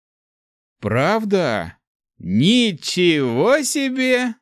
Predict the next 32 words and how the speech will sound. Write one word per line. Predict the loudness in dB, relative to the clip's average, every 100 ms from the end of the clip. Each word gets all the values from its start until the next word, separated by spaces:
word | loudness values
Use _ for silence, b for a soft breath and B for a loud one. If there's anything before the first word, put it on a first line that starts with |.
| _ _ _ _ _
воскликнул | -4 -2 -2 -2 -2 -2 -2
бухарец, | -4 -2 -2 -2 -4 -4
разводя | -6 -4 -6 -6
руками. | -8 -8 -8 -12 -18 _ _ _ _ _ _ _ _
«Ваша | -4 -2 0 -2 -2
щедрость | -2 0 0 0 -2 -2
не | -4 -4
знает | -2 0 0 -2
границ. | -2 -2 -4 -4 -8 -14 _ _ _ _ _ _ _ -2
Только | -2 0 0
у |
меня | 0 -2
вопросик | -2 2 2 2 -2
тут | -4 -2
нарисовался. | -2 -2 -2 -2 -4 -6 -10 -14 _ _ _ _
Я | -2 0
надолго | 0 0 0 0
не | -2 -2
задержу, | 0 0 0 -2 -4 -10 _
но | -4
для | 0 0
меня | 0 -2
это | -2
очень | -4 -2 -2
важно. | -2 -4 -8 -10 -16 _ _ _ _ _ _ _ -8
Если | 0 0 0 -2
бы | -2
ты | -2
мог | -2 -2
разговаривать | -4 -4 -4 -2 -2 -4
с | -2
картошкой, | -4 -2 -4 -4 -10 -12